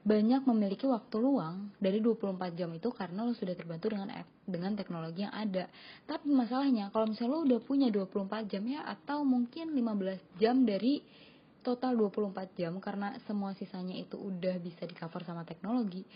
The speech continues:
dan lo punya lima belas jam free time, terus lo mau apa kalau misalnya lo nggak punya purpose? Jadi, sebelum kita sampai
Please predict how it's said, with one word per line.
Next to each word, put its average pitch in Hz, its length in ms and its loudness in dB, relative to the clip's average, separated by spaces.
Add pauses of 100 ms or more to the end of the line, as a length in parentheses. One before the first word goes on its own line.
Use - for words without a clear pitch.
(160)
dan 208 240 4
lo 247 80 4
punya 226 240 0
lima 190 160 0
belas 180 320 -2 (240)
jam 185 320 0 (160)
free 277 320 0
time, 180 400 -6 (480)
terus 339 160 0
lo 349 80 2
mau 294 160 2
apa 277 240 0
kalau 262 160 2
misalnya 233 240 0
lo - 80 -2
nggak 196 100 -2
punya 196 160 -4
purpose? 190 540 -4 (1120)
Jadi, 190 640 2
sebelum 208 400 2
kita 254 240 -4
sampai 208 560 -4